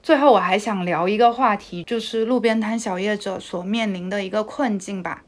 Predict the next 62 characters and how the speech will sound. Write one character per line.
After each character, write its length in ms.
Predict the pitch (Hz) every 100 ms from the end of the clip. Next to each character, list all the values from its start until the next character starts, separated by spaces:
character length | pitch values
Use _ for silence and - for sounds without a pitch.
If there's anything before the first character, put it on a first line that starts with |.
| -
路 160 | 311 294
边 200 | 285 285
摊 220 | 254 277
如 160 | 226
果 160 | 202 226
真 240 | 220 233
的 100 | 247
变 240 | 220 226 202
成 220 | - 180
了 80 | 190
店 260 | 254 240
的 140 | 196 175
形 340 | - 165 165
式， 360 | 180 - 220 -
所 200 | - 160
承 280 | - 190 180
受 280 | 185 233 214
的 240 | 190 -
成 340 | - - 185 190
本 380 | 208 196 160 - -
还 260 | - 180
有 140 | 190 190
这 220 | 208 202
种 260 | - 180 - - _
压 260 | 226 214 220
力 220 | 233 202
会 160 | - 220
比 100 | -
较 180 | 185
大， 280 | 190 220 196 - - -
可 100 | -
能 180 | 175 175 185
做 180 | 262
这 100 | 247
件 180 | 247 233
事 180 | 220 247
情 200 | - 180
就 120 | 190
不 160 | 202 -
赚 240 | 240 233
钱 260 | 202 175 180
了。 220 | 180 - - - - -
所 280 | - 214 226
以 140 | 220
路 120 | 240
边 240 | 220 226 226
摊 240 | 220 220
就 140 | 226
是 200 | 226 220
有 140 | 196 165
一 80 | 185
点 260 | 196 175
像 280 | 170 214 202
铤 260 | - 190 180
而 160 | 185
走 240 | 202 190 208
险 320 | 208 185 170
的 240 | 165 170
灰 240 | - 233 233
色 220 | 233 196
地 220 | - 180
带， 200 | 170